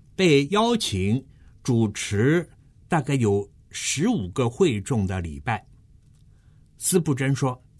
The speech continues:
那人真是很蠢。他的经文是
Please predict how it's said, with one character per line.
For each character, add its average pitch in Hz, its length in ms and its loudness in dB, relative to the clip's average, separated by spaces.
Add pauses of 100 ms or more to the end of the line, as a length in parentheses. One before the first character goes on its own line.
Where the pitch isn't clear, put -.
(180)
那 160 160 0
人 110 300 -2 (100)
真 226 260 0
是 165 80 -2
很 143 400 -4
蠢。 76 480 -6 (880)
他 240 180 4
的 226 120 4
经 240 260 -2
文 156 180 -2
是 143 240 -2